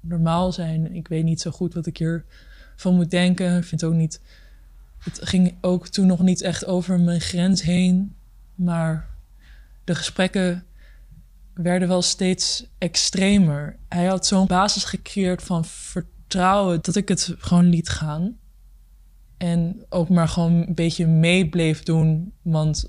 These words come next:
het was nog steeds mijn theaterdocent. Ik wilde ook niet dat hij een verkeerd v-, beeld van me kreeg als ik dit zo stop zou zetten. Hij drong ook aan uiteindelijk op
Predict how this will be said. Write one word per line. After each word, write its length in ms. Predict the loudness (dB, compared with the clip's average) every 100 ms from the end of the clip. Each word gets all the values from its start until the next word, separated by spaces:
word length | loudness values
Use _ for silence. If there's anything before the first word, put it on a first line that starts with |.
| -8
het 80 | -6
was 160 | -2
nog 140 | -2 -2
steeds 240 | -2 0
mijn 120 | -2
theaterdocent. 720 | 0 -2 -2 -4 -4 -6 -6
Ik 100 | -6
wilde 200 | -8 -8
ook 100 | -8
niet 140 | -8 -6
dat 120 | -6
hij 140 | -4
een 80 | -4
verkeerd 340 | -8 -6 -6 -4
v-, 220 | -8 -4
beeld 260 | -2 -2
van 100 | -2
me 80 | -4
kreeg 340 | -4 -6 -6 -8
als 180 | -8
ik 180 | -8 -10 -20 -20 -20 -20 -20 -20 -20 -20 -18 -8
dit 460 | -6 -4 -8 -8 -20 -20 -20 -20 -20 -20 -20 -14
zo 360 | -8 -2 -2 -4 -10
stop 280 | -8 -8 -4
zou 240 | -4 -4
zetten. 460 | -8 -10 -12 -14 -16 -20 -20 -20 -20 -20 -20 -20 _ -20 -20 -20 -8
Hij 220 | -4 -2 -2
drong 300 | -2 -4 -2
ook 200 | -6 -6
aan 480 | -6 -2 -2 -4 -10 -10
uiteindelijk 500 | -8 -4 -4 -4 -4
op 340 | -8 -10 -20